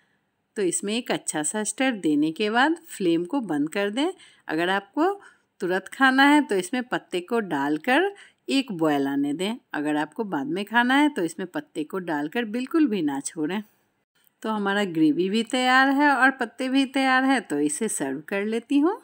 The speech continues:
तो एक बड़े से बाउल में ग्रेवी को निकाल लें और ये देखिए ग्रेवी दिख रहा है ना, एकदम मछली की ग्रेवी की तरह।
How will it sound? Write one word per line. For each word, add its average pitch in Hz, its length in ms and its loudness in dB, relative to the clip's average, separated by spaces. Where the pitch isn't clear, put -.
तो 233 60 6
एक 226 220 4
बड़े 160 260 2
से 208 180 0
बाउल 220 360 4
में 277 320 0
ग्रेवी 165 340 0
को 202 160 -4
निकाल 220 440 2
लें 269 280 2
और 156 220 -4
ये 151 180 0
देखिए 160 380 -2
ग्रेवी 175 400 2
दिख 165 280 -2
रहा 226 120 2
है 294 100 4
ना, 311 120 4
एकदम 190 540 0
मछली 156 360 -4
की 196 180 -6
ग्रेवी 226 360 0
की 254 120 -2
तरह। 269 360 0